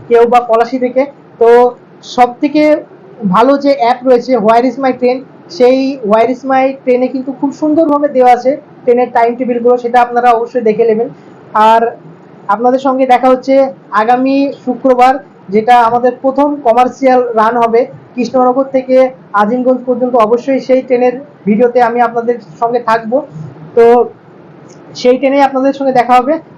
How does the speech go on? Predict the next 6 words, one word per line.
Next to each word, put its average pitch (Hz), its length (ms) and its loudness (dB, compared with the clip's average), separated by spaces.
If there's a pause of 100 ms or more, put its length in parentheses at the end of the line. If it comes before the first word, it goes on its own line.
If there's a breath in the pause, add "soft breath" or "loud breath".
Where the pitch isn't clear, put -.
প্রথম 262 400 -2
কমার্শিয়াল 247 440 0
রান 247 280 0
আগামী 240 420 0 (340)
চৌঠা 254 480 2
অক্টোবর। 240 440 -2